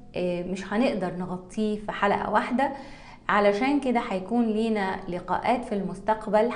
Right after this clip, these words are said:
هنتكلم أكتر وأكتر على، آه، موضوع المرونة النفسية وخطوات تانية، يعني مثلًا الوعي الذاتي، إزاي أزود إدراكي،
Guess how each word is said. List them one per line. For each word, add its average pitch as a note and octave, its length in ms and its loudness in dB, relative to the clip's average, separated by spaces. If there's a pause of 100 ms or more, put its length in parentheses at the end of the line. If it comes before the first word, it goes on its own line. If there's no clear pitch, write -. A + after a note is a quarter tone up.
هنتكلم F#3 760 0
أكتر G3+ 460 -2
وأكتر G3 560 -2 (360)
على، G3 340 2 (240)
آه، F3+ 340 -6
موضوع F#3 420 4
المرونة F#3 460 0
النفسية A3 680 0 (280)
وخطوات G#3+ 840 4
تانية، G#3 280 0
يعني F3 340 -4
مثلًا G#3 340 2
الوعي G3+ 720 2
الذاتي، E3 580 -4
إزاي G#3+ 340 4
أزود A#3+ 640 4 (400)
إدراكي، G#3+ 640 4